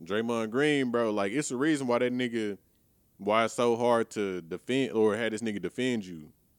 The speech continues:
Like, he one of them players, he got the aggression of, like, like a Dennis Rodman, bro.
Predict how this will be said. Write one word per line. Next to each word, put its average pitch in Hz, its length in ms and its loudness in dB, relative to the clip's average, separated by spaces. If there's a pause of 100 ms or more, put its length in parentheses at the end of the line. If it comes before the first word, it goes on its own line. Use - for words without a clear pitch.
(520)
Like, 76 360 -10 (1200)
he 135 120 2
one 165 200 6
of 143 60 0
them 131 160 0
players, 127 520 0 (2000)
he 139 140 -6
got 131 280 -2
the 113 80 0
aggression 101 600 -2
of, 92 140 -6
like, 87 340 -2 (880)
like 95 220 -10
a 87 80 -6
Dennis 87 380 -6
Rodman, 82 600 -4
bro. 82 280 -14